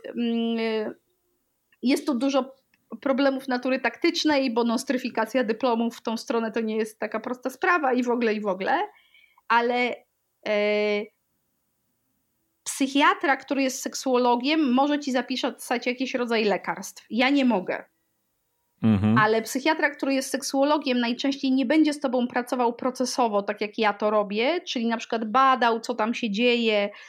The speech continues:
Speaker 1: w twoim życiu, że różne rzeczy nie działają wokół seksu czy w relacjach. Więc mi jest bliżej do tego, co ludzie sobie,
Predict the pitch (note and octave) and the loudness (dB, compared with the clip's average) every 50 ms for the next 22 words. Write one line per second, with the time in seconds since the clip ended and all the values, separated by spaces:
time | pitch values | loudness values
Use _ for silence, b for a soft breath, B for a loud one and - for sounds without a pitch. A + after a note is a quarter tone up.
0 | B B B - - - - - A#3+ A#3 A3 A3 G#3+ A#3 B3 B3 B3 - A#3+ A3 | B B B -18 -16 -10 -4 -2 -2 0 0 0 0 0 0 -2 -2 -4 -6 -4
1 | A3 A3+ G#3+ A#3 A#3+ A#3 A#3 A3+ A3 A3+ A3 G#3+ - A3+ A3 G#3+ G3+ G#3+ G#3 G3 | -2 -2 -2 -2 -2 -2 -2 -2 -2 -4 -4 -6 -4 -4 -4 -2 -2 0 0 2
2 | G#3 G#3 G#3+ G#3+ G#3 G3+ F#3+ G3 G3 G#3+ A3 G#3+ - A#3 G#3 - - G#3 - - | 2 2 2 2 0 -2 -2 -4 -4 -4 -6 -4 -4 -6 -6 -6 -12 -12 -10 -8
3 | G3+ G3+ G3+ G3+ G3 F#3 - - - - - G#3 G#3 A3+ C#4 F#4 A4+ G4+ - - | -6 -2 0 0 2 2 0 0 -4 -6 -4 -2 0 2 2 0 0 -4 -8 -18
4 | _ _ _ _ _ _ _ _ _ _ _ _ _ _ _ _ _ _ _ _ | _ _ _ _ _ _ _ _ _ _ _ _ _ _ _ _ _ _ _ _
5 | - G#3 A#3+ C4 B3 B3+ - B3 B3+ D4 F4+ F4+ E4+ D4 A#3+ A#3+ A3+ A#3+ B3 C#4+ | -4 0 2 2 2 2 4 4 6 6 6 6 4 2 0 -2 -2 -2 0 0
6 | F#4+ G4+ D#4+ D4 D4+ B3 B3 B3 A3+ - _ _ _ _ _ _ _ _ _ _ | 2 2 2 2 2 2 2 0 -4 -6 _ _ _ _ _ _ _ _ _ _
7 | _ _ _ _ _ _ _ - - G3+ G3 F#3+ F#3+ B3 B3 B3 B3 B3 A#3+ A#3+ | _ _ _ _ _ _ _ -12 -8 -6 -6 0 2 4 4 4 4 4 4 2
8 | A#3 - - _ _ _ _ _ _ _ _ _ _ _ _ _ _ _ _ _ | 0 -4 -8 _ _ _ _ _ _ _ _ _ _ _ _ _ _ _ _ _
9 | _ _ _ _ _ _ - - - B3+ D4+ D4 D4 D4 D4+ D4 C#4+ B3+ D#4+ D4+ | _ _ _ _ _ _ -4 -2 0 0 0 0 0 2 2 2 4 2 2 0
10 | - C#4+ A#3+ C4 C4+ B3+ C4 - | 0 -2 0 0 0 -2 -2 -6